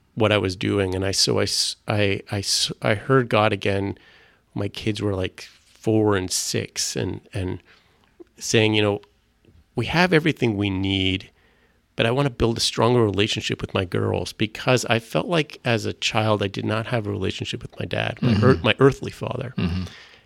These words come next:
Speaker 1: And I again turned to God and said, "You know, how can I better my relationship with my kids?" And, and,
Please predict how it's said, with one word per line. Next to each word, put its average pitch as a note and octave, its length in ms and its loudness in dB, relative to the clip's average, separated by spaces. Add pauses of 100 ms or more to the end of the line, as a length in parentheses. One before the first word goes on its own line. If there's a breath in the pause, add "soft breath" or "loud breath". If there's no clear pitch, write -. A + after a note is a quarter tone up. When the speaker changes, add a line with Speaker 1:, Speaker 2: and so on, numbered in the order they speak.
(140 loud breath)
Speaker 1:
And B2 120 4
I B2+ 80 8
again D#3 280 2
turned C3+ 300 2
to C#3 80 2
God G2+ 360 2
and G2 120 0
said, G#2+ 160 -2
"You G#2+ 80 2
know, A2 60 2
how C3 320 0
can C3+ 160 -2
I A#2+ 80 4
better G2+ 420 0
my G#2 140 0
relationship G2 1040 0 (680 soft breath)
with - 200 0
my G2 160 2
kids?" G2+ 440 0
And, F#2+ 240 -2
and, G2+ 200 -2